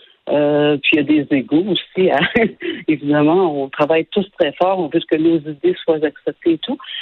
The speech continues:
Puis lui, il disait qu'il voyait toujours une grande différence, qu'il y avait au moins une femme sur le comité, sur le groupe de recherche,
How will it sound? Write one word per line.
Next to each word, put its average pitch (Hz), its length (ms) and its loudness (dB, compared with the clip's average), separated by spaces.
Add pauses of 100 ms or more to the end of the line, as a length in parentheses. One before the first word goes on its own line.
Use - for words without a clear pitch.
(220)
Puis 170 120 2
lui, 240 280 4
il 160 80 -2
disait 175 340 -2
qu'il 160 200 -4
voyait 160 260 2
toujours 202 420 -2
une 165 120 2
grande 156 240 -2
différence, 151 400 -4
qu'il 156 180 0
y - 20 2
avait 151 120 2
au 190 140 2
moins 202 320 2
une 165 200 0
femme 165 200 -2
sur 156 180 -4
le 147 60 -8
comité, 160 560 0 (340)
sur - 180 2
le 156 120 2
groupe 170 300 0
de 160 80 2
recherche, 151 540 -2